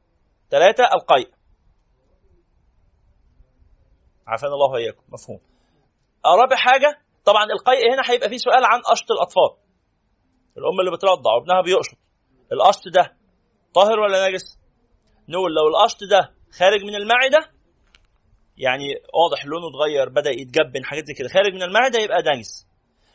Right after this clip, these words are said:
لا، ده هو جمع اللبن في بقه وبعدين تفه من بقه، لسه ما وصلش إلى الجوف، يبقى طاهر. خلاص؟ طيب، يبقى تالت حاجة القيء. رابع حاجة الخمر.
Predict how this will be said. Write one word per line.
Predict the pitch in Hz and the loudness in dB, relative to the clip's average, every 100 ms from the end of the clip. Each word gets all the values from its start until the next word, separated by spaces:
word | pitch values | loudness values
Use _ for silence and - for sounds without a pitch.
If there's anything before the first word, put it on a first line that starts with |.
| - | -2
لا، | 180 208 | 2 2
ده | 175 | 4
هو | 185 226 233 226 - | 2 4 2 0 0
جمع | 214 247 220 196 | -2 -2 0 -2
اللبن | 196 233 226 | 0 -2 -4
في | - | -6
بقه | 220 269 254 | -2 0 2
وبعدين | 220 202 226 | 4 2 0
تفه | 214 190 - 131 | 0 0 0 -18
من | 135 170 | -12 -4
بقه، | 170 - 139 - _ _ _ | -4 -2 -6 -8 _ _ _
لسه | 160 190 196 | -6 -6 -2
ما | 165 | -2
وصلش | 156 208 - | -2 -4 -4
إلى | 180 | -4
الجوف، | 170 156 160 - _ _ | -4 -4 -10 -14 _ _
يبقى | 156 160 143 | -10 -6 -2
طاهر. | - - _ _ _ _ _ _ _ _ _ _ _ _ - | -2 -6 _ _ _ _ _ _ _ _ _ _ _ _ -4
خلاص؟ | 139 208 - - _ _ _ _ _ _ _ _ _ _ | 2 2 2 -16 _ _ _ _ _ _ _ _ _ _
طيب، | - 139 - _ - | 0 0 0 _ -16
يبقى | 139 147 | -8 -2
تالت | 190 190 | -2 0
حاجة | 208 220 226 | -2 0 0
القيء. | - - 127 - _ - | 0 2 0 0 _ 2
رابع | 190 247 | 4 4
حاجة | - 269 262 208 | 4 4 4 2
الخمر. | 196 208 160 - | 2 0 0 -12